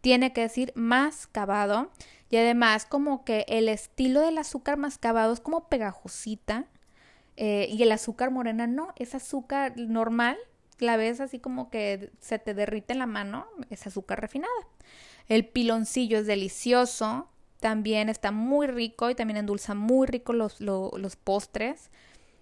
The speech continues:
Las frutas, en primer lugar debe ser la fruta. Si quieres algo dulce, vete por la fruta que es deliciosa, no tantas porciones, también tiene fructosa,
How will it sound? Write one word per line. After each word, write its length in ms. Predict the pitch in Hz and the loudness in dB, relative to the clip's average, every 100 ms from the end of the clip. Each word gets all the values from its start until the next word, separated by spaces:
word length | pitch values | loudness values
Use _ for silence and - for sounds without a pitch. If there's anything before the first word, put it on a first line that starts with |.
| _ | _
Las 280 | 214 208 - | 0 0 -2
frutas, 760 | 220 247 349 - 359 262 - - _ | -4 -2 -2 -2 -2 -4 -8 -16 _
en 140 | - 220 | -10 -4
primer 340 | 226 220 233 | -2 0 2
lugar 240 | 285 285 269 | 2 2 2
debe 180 | 254 | -2
ser 140 | 247 240 | -2 -2
la 100 | 226 | -2
fruta. 540 | - 208 - - 196 _ _ _ _ _ - | -2 -4 -4 -8 -12 _ _ _ _ _ -20
Si 220 | - 254 | -4 -4
quieres 440 | 240 247 233 247 269 | 0 4 4 2 -2
algo 180 | 254 | -2
dulce, 320 | 254 262 240 269 | -2 -2 -4 -6
vete 260 | 226 247 | -6 -6
por 140 | 262 302 | -8 -8
la 100 | 277 | -10
fruta 460 | - 240 240 262 | -10 -10 -8 -10
que 100 | 254 | -10
es 100 | 233 | -8
deliciosa, 720 | 240 233 226 - 214 202 247 | -8 -10 -10 -8 -6 -6 -8
no 200 | 262 233 | -8 -8
tantas 340 | - 214 240 240 | -8 -10 -10 -8
porciones, 760 | 262 240 - 214 196 196 226 | -8 -8 -8 -8 -8 -10 -12
también 240 | 233 202 | -12 -12
tiene 220 | 190 208 220 | -12 -10 -10
fructosa, 720 | 247 233 - 202 196 220 | -10 -12 -8 -6 -6 -12